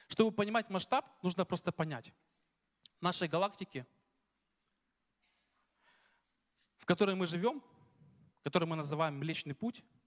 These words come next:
примерно до трехсот миллиардов звезд. Миллиардов. Триста миллиардов звезд, примерно, плюс-минус, в среднем. Во Вселенной,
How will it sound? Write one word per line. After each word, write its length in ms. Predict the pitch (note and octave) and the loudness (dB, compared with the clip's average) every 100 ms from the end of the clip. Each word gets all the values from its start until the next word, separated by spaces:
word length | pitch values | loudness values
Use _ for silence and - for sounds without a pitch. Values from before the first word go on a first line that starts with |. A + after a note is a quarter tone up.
| _ _ _ _ _ _ _ | _ _ _ _ _ _ _
примерно 560 | - E3 A#3+ A#3 F#3+ E3 - | 0 0 -2 -2 -2 -4 -10
до 220 | C#3 F#3 | 0 0
трехсот 720 | F#3 E3+ - - A3+ - - | 2 -4 -2 0 0 -2 -8
миллиардов 840 | D#3+ E3+ D#3+ D#3+ D#3 E3+ D#3 C#3 B2+ - _ _ _ - | -2 -2 -2 -4 0 0 0 -4 -4 -8 _ _ _ -10
звезд. 460 | B2+ C3 A#2 - - _ _ | -6 -6 -8 -12 -20 _ _
Миллиардов. 580 | D3 D3 - A#2+ A#2 - _ _ | -2 -2 -4 -6 -8 -20 _ _
Триста 280 | G3 A#3 - | -6 -4 -6
миллиардов 360 | C#3 C#3+ C3+ | -2 -2 -4
звезд, 240 | A#2+ A#2 - - | -8 -10 -12 -6
примерно, 360 | F3 D#3 A#2+ A2 _ _ _ | -2 -2 -4 -10 _ _ _
плюс-минус, 340 | - D3 C3+ A#2+ | -10 -8 -8 -6
в 40 | |
среднем. 320 | - C#3 B2 A2+ _ _ - - - _ _ _ _ _ _ _ _ _ | -6 -6 -8 -20 _ _ -20 -20 -20 _ _ _ _ _ _ _ _ _
Во 100 | E3+ | 2
Вселенной, 560 | F3 G3+ A3 A3+ D#3+ | 2 0 -2 -2 -4